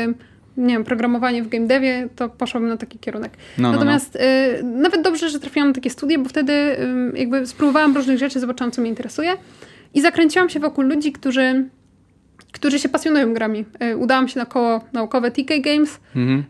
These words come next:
Speaker 1: Y, nie byłam czynną uczestniczką, natomiast byłam tam parę razy i zobaczyłam, że po prostu ludzie się tym interesują.
Speaker 2: Mhm.
Speaker 1: Ale głównie brałam udział, y, w game jamach, czyli konkursach robienia gier, gdzie się ludzie spotykają na przykład na cały weekend i, i,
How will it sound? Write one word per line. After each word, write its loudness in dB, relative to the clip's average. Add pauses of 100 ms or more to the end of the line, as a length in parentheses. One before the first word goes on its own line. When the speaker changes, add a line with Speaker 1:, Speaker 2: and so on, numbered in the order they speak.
(220)
Speaker 1:
Y, 4
nie 6
byłam 2
czynną 0
uczestniczką, -2
natomiast 0
byłam 2
tam -2
parę 2
razy 2
i 2
zobaczyłam, -2
że -4
po -8
prostu -8
ludzie -6
się -16
tym -4
interesują. -4
Speaker 2:
Mhm. -2
Speaker 1:
Ale 4
głównie 4
brałam 4
udział, 2
y, 0
w -4
game 2
jamach, -2 (140)
czyli -6
konkursach -4
robienia -4
gier, 0
gdzie -4
się -4
ludzie -2
spotykają -4
na -6
przykład -10
na -8
cały -2
weekend -2 (480)
i, -2
i, -4